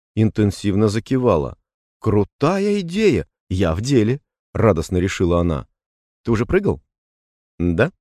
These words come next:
скромно поделился Мишель. «Мне кажется, нам будет весело вместе». «И холодно», — буркнул я. «Может, не стоит? Дурацкая идея». «Так и скажи, что струсил», —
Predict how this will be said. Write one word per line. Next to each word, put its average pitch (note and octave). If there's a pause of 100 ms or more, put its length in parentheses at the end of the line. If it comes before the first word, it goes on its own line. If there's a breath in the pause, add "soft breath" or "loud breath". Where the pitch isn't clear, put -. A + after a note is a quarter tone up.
(340)
скромно E2+
поделился E2
Мишель. D#2 (320)
«Мне F#2
кажется, -
нам G2
будет F#2
весело C#3
вместе». - (460)
«И G#2
холодно», — F#2+ (220)
буркнул D#2
я. B1+ (460)
«Может, G#2
не B2
стоит? G#2+ (320)
Дурацкая D#2+
идея». B1+ (1080)
«Так F#2+
и G#2
скажи, A#2
что -
струсил», — -